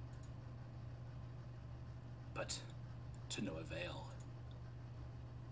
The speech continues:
This time, the roles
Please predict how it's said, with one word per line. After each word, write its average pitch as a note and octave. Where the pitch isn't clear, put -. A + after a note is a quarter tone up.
This A2+
time, D#2+
the G#2+
roles F#2